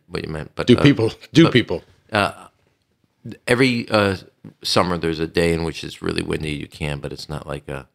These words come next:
Speaker 1: you're not coming to Chicago to surf.
Speaker 2: Got it. Well, 'cause it, yeah.
Speaker 1: But it is incredible in the city, right there at the heart of the city.
Speaker 2: Yeah.
Speaker 1: Is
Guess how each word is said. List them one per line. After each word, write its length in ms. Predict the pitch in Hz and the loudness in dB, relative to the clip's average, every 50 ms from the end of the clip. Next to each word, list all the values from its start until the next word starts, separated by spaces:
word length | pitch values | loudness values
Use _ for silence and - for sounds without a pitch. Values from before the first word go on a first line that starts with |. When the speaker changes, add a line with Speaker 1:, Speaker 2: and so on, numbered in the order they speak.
| _ _ _ _ _ - | _ _ _ _ _ -2
Speaker 1:
you're 120 | 98 101 | 0 2
not 160 | 95 101 95 - | 2 2 2 0
coming 160 | - 90 82 | -4 -6 -6
to 60 | 80 | -6
Chicago 420 | 78 - 76 - 76 71 71 73 | -6 -8 -10 -10 -10 -10 -10 -10
to 80 | 71 67 | -10 -12
surf. 340 | - - - 65 - _ _ _ | -10 -10 -10 -12 -14 _ _ _
Speaker 2:
Got 160 | - 95 - - | -14 -14 -12 -14
it. 100 | - _ _ _ _ _ _ _ _ _ _ _ _ _ _ - | -20 _ _ _ _ _ _ _ _ _ _ _ _ _ _ -4
Well, 100 | 107 104 | -4 -2
'cause 200 | 82 107 104 92 | 0 -2 -2 -2
it, 120 | 95 90 - | -4 -8 -8
yeah. 180 | 101 92 - - - _ _ _ _ _ - | -8 -8 -8 -10 -18 _ _ _ _ _ -2
Speaker 1:
But 120 | 87 82 | 0 2
it 120 | 87 87 | 2 4
is 280 | 87 95 95 98 98 95 | 4 4 2 2 -4 -10
incredible 880 | - - 87 80 - - - 92 90 92 92 92 95 95 95 95 95 95 _ _ _ - | -12 -14 -14 -14 -12 -6 -4 -4 -4 -4 -6 -8 -10 -12 -12 -14 -16 -20 _ _ _ -20
in 100 | 85 82 | -20 -20
the 80 | 80 | -20
city, 380 | - - - 107 - 71 71 _ _ - | -20 -18 -18 -16 -18 -18 -20 _ _ -14
right 160 | - 78 82 - _ | -14 -14 -14 -14 _
there 260 | - 90 85 76 69 65 _ _ - | -8 -8 -8 -8 -10 -16 _ _ -20
at 100 | - - | -16 -16
the 60 | 73 | -14
heart 200 | - - 82 82 | -12 -10 -10 -8
of 80 | 82 85 | -8 -10
the 60 | 85 | -12
city. 360 | - - 90 80 69 71 73 | -12 -12 -14 -14 -14 -16 -18
Speaker 2:
Yeah. 220 | - 101 92 92 - _ _ _ _ _ _ | -16 -16 -14 -14 -16 _ _ _ _ _ _
Speaker 1:
Is 200 | - 78 76 - | -12 -10 -10 -12